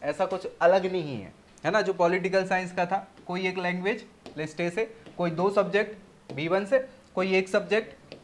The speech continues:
B one या बी टू से, ठीक है? क्या क्या colleges हैं जो आपको offer हो रहे हैं? लगभग वही college हैं, ठीक है? आर्यभट्ट, आत्माराम सनातन धर्म, भगनी निवेदिता, भारती कॉलेज, College of Vocational Studies, ये उसमें नहीं था, ये यहाँ है, दौलत राम कॉलेज,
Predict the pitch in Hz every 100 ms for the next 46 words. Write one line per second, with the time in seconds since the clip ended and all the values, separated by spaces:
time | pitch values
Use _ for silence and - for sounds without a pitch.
0 | - 147 170 185 165 226 214 139 - -
1 | - - - - 165 175 233 - - -
2 | - 185 240 226 208 214 226 233 233 226
3 | 208 196 214 196 190 202 196 202 202 -
4 | - - 147 202 208 254 240 226 233 226
5 | 214 208 247 - - _ - - 185 190
6 | - - - - - 165 190 196 208 220
7 | - 151 160 170 175 170 170 156 160 180
8 | 185 196 226 - 131 156 175 180 123 143
9 | 160 175 208 208 139 143 156 208 185 185
10 | 196 220 - - 147 170 170 - - 147
11 | 139 143 170 170 165 135 156 160 220 -
12 | - - - - 156 165 160 156 143 139
13 | 208 - - 135 127 117 139 - - -
14 | - 139 160 175 190 202 202 190 226